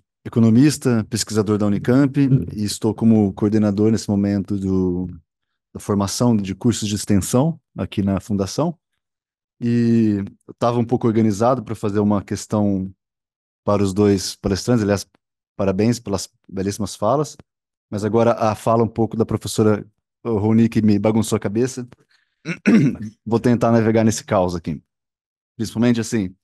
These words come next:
essa ideia me pôs a pensar, né? As pessoas estão vivendo no pós-Estado,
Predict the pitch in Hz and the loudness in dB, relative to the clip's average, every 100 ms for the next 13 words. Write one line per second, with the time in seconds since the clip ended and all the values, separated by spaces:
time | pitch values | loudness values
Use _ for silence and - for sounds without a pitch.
0 | _ _ _ - 110 98 107 110 110 110 | _ _ _ -4 -2 0 2 2 0 -2
1 | 107 101 107 92 92 98 104 - 101 117 | -2 -2 -4 -4 -4 -4 -6 -6 -4 -2
2 | 117 113 110 107 95 110 120 117 107 110 | -2 0 -2 -2 0 0 2 0 0 0
3 | 110 110 - 92 85 82 | -2 -2 -4 -2 -2 -6